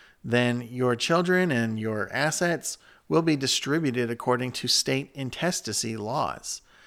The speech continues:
And for the most part, those laws simply dictate whoever's most closely related to you gets the assets, will take care of the kids, et cetera.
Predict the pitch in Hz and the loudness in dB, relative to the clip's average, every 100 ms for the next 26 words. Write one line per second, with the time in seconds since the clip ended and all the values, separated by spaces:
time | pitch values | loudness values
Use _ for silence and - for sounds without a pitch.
0 | - _ - 147 151 - 214 160 147 208 | -20 _ 0 2 2 2 2 6 6 4
1 | - 180 165 117 170 165 156 165 131 120 | 2 2 2 2 0 0 2 4 4 2
2 | 120 - - 156 139 127 147 - 131 127 | -4 -4 -2 0 0 2 0 2 0 0
3 | - _ _ - 135 160 170 127 117 139 | -6 _ _ 2 6 6 4 0 2 4
4 | 180 - - 139 175 - 135 113 104 107 | 4 -2 -4 0 0 0 -2 -2 -4 -2
5 | 131 156 175 175 208 208 - _ _ _ | -4 -4 -2 0 -2 -4 -12 _ _ _
6 | _ 123 120 117 120 123 160 170 185 175 | _ -4 -2 0 0 2 2 2 -2 -2
7 | - - 117 - 113 113 110 - 170 175 | -6 -6 -6 -4 -4 -4 -4 -4 -2 -2
8 | 165 - - - - _ 139 131 - 147 | -4 -10 -14 -20 -20 _ -2 0 2 2
9 | 107 80 | 2 -2